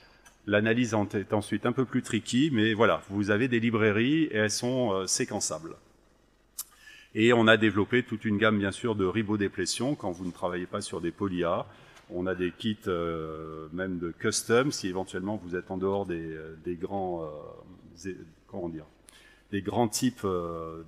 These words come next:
de, comme l'homme, ou, euh, souris ou rat, mais on peut vous proposer des solutions customisées pour la ribodéplétion.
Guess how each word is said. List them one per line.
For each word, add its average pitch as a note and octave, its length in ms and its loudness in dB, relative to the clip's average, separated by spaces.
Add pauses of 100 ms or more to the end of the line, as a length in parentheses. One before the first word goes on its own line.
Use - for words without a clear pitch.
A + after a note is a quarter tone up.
de, E2 320 -10
comme F#2 220 -4
l'homme, G2+ 360 2
ou, F2 100 -2
euh, E2+ 100 -2
souris G2 420 -4
ou E2+ 160 -4
rat, G#2+ 320 4
mais F#2+ 180 -2
on F#2 160 -4
peut - 140 -8
vous A2 140 -4
proposer G2 480 -4
des F#2+ 120 -2
solutions F#2 440 -6
customisées F#2+ 600 -6
pour G2+ 180 -6
la F2 100 -2
ribodéplétion. F2 760 -6